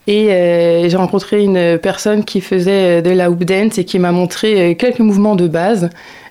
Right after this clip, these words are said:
Et en fait, j'ai passé, euh, l'après-midi à essayer. Il y avait un petit côté addictif d'essayer de faire,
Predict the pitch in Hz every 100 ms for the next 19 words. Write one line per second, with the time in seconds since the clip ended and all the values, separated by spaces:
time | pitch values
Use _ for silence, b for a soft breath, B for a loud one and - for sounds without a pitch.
0 | - 185 196 180 185 175 208 196 175 180
1 | 185 214 202 185 208 190 190 196 196 208
2 | 202 175 175 170 - 180 202 170 175 -
3 | 220 214 - 175 180 185 180 175 -